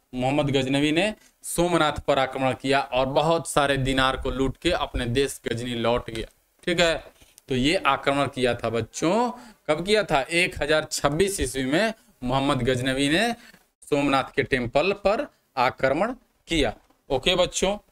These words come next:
तो मोहम्मद गजनवी ने जो आक्रमण किया वो कब किया? सोमनाथ के टेम्पल पे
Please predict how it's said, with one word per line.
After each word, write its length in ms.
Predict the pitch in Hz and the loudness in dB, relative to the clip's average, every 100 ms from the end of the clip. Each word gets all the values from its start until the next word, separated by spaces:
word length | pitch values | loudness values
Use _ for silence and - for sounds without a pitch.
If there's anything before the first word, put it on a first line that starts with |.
| _ _ | _ _
तो 260 | - 123 127 | -4 -2 -2
मोहम्मद 320 | 131 131 156 151 | -2 -2 -2 0
गजनवी 400 | 139 139 143 180 | 0 0 -2 -2
ने 100 | 175 | 0
जो 120 | 160 143 | 0 0
आक्रमण 380 | 139 139 151 160 | -2 0 -2 -2
किया 280 | - 147 | -2 0
वो 140 | 156 147 - | 0 -2 0
कब 180 | 160 170 | -2 -2
किया? 300 | - 175 202 302 - - - - _ _ _ _ _ _ | -4 0 0 -2 -10 -20 -20 -20 _ _ _ _ _ _
सोमनाथ 500 | - 147 160 160 156 | -6 -2 2 0 0
के 120 | - | -4
टेम्पल 380 | 156 165 160 170 156 | -2 0 2 0 2
पे 120 | 196 | 0